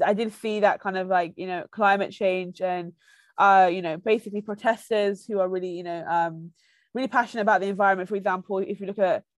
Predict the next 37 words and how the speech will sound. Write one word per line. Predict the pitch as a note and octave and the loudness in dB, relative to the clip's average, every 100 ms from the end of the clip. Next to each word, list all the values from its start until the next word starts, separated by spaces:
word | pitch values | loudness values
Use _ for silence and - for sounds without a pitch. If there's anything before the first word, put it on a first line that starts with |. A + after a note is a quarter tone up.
| F#3+ | -4
Greta | G3+ F3+ - | 0 0 0
Thunberg, | G#3+ G#3 G#3 F#3+ F#3 | -2 2 2 2 0
you | |
know, | F#3+ | -6
she | G3+ A3 | -6 -6
has | G#3 | -4
really | G3 F#3+ | -4 -6
attracted | F#3+ A3 - F3+ | -6 -8 -10 -12
international | F#3 G3 F#3 - F#3 | -8 -4 -4 -6 -10
attention, | F#3 G#3 F#3 - G3+ G3 G#3 _ _ | -4 -6 -6 -4 -2 -2 -6 _ _
um, | - F#3+ F#3+ | -4 -2 -2
since, | G#3+ G3+ G3 | -4 -4 -6
you | |
know, | F#3+ | -6
I | |
think | G3 G3 | -6 -8
she | F#3+ G3+ | -10 -6
did | G3 F#3 | -4 2
a, | F#3 F#3 | 2 4
um, | - F3 F3 F3 | 2 0 0 -4
she, | - F#3+ F#3 F3+ C3+ | -14 -12 -10 -8 -4
um, | E3+ E3+ E3+ F3+ _ - | -2 -2 -6 -14 _ 0
there | G3 | 0
was, | |
like, | G3 | 0
a | G3+ | -6
school | - A3 G#3+ | -10 -6 -6
strike | G#3+ F#3+ - | 0 0 0
that | E3+ | -4
she | - F3+ | -6 -6
was | F3 | -6
involved | F3+ F3+ F3 F3 | -4 -2 -2 -4
in, | |
that | F3 | -10
she | - | -10
began, | F3 F#3 F3+ F3 | -8 -4 -2 -2
and | F3 | -4